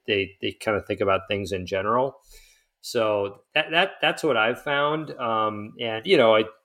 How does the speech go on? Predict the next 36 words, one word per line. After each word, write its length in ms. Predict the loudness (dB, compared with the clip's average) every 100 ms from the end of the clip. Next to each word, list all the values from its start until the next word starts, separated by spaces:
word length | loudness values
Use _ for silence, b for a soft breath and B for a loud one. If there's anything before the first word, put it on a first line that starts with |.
| -2
just 200 | 0 2
like 180 | 2
everybody 460 | 2 0 0 -2 0
else, 260 | 0 0 -4
I'm 120 | -4
not 260 | -4 -4 -2
perfect 320 | -2 -2 -4
at 120 | -2
hiring. 420 | 2 2 2 0
I've 140 | -2 -4
made 280 | -6 -6 -12 _ _ _ _ _ _ _ _ _ -20 -14 -2
plenty 220 | 0 0
of 80 | 0
hiring 360 | 0 0 -2
mistakes 420 | -6 -8 -8 -6
over 180 | -8 -8
the 80 | -10
years. 560 | -10 -6 -4 -6 -8 -14 b b b -4
Um, 220 | -2 2
I've 100 | 4
also 260 | 6 6
had 140 | 4 2
the 80 | 0
benefit 540 | -2 -2 -2 -4 -4
of, 480 | -2 -2 -2 -6 -14 _ _ _ _ _ _
you 100 | 0
know, 120 | 0
being 260 | 4 4 4
in 100 | 4
organizations 800 | 4 4 2 2 0 2 -2 0
that 100 | 2
are 100 | 0
pretty 280 | 0 -2 0
dynamic 800 | 0 0 0 -2 0 0 0 -2
and 140 | 0
have 240 | 0 -2